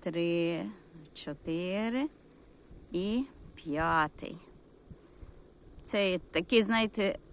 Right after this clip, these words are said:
перший, то він найбільш такий засаджений. І сухіший, тому що в нас тут мокро дуже, то він найсухіший.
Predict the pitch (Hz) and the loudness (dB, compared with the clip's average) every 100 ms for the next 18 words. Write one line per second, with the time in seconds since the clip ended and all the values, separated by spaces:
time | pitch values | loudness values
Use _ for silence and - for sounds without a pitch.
0 | - - 196 196 190 - 262 254 196 185 | -12 0 6 6 6 4 4 4 4 6
1 | 208 190 190 185 233 - - 170 196 175 | 4 8 8 8 6 4 2 2 4 4
2 | 185 - 185 185 175 156 135 135 165 - | 4 6 10 10 10 4 4 2 -2 -8
3 | - - - - - - - - - - | -20 -20 -20 -20 -20 -20 -20 -20 -20 -20
4 | - - - - 247 269 262 - 247 - | -20 -20 -14 2 6 10 8 8 4 4
5 | 254 233 - - - 190 - - - - | 6 6 6 2 -2 -6 -16 -20 -20 -20
6 | - - - - 202 196 214 208 190 190 | -20 -20 -14 -2 2 2 2 4 4 4
7 | - 190 - 214 247 294 - 185 156 151 | 2 -6 -2 4 4 4 2 0 2 -2
8 | 151 160 - - - - - - - - | -2 -6 -10 -18 -20 -20 -20 -20 -20 -20
9 | - - - - - - - 202 180 208 | -20 -20 -20 -20 -20 -18 -2 0 2 4
10 | 202 196 - 185 - 151 - - | 4 4 4 2 2 2 2 -4